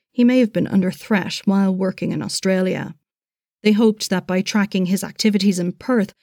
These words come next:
and interviewing the people he was in regular contact with, they might be able to build a clearer picture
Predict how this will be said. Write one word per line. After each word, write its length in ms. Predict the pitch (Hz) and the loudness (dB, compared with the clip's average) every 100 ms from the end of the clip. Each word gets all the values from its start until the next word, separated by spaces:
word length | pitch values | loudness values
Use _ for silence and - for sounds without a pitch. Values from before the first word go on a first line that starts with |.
| _ _ | _ _
and 140 | 214 214 | 0 2
interviewing 560 | 247 233 226 226 214 202 | 2 2 4 4 4 4
the 100 | 180 | 0
people 380 | - 208 190 | 0 0 0
he 120 | 170 196 | -4 -4
was 140 | 180 | -2
in 80 | 185 | -2
regular 360 | 185 185 - | -2 -4 -8
contact 640 | - - 247 226 202 - - | -6 -2 0 0 -2 -4 -4
with, 240 | 175 190 _ _ _ _ - | -4 -4 _ _ _ _ 0
they 140 | 226 | 2
might 180 | 240 226 | 4 4
be 140 | 233 | 4
able 160 | 220 208 | 4 2
to 100 | 196 | 2
build 300 | 185 185 180 | 2 0 0
a 80 | 202 | -4
clearer 440 | - 240 226 196 | -2 2 4 2
picture 520 | 180 220 208 - - | 0 0 0 -2 -8